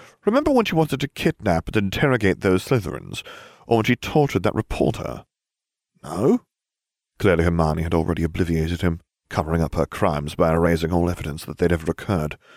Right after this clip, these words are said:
Of course, she'd been wise enough not to try such tampering with me. Well, those things happened.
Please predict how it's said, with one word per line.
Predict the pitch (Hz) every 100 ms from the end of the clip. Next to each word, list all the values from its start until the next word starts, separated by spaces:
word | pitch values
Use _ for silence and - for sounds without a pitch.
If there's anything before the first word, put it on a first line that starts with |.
| - - _ _ _ -
Of | -
course, | - -
she'd | - 73 -
been | 67 62
wise | 87 82 -
enough | 78 -
not | -
to | -
try | - - 71
such | - - -
tampering | - 76 - 60
with | 58 -
me. | 85 55 50 _ _ _ _ _ _ -
Well, | 175
those | 190
things | 196 175
happened. | 185 175 - - -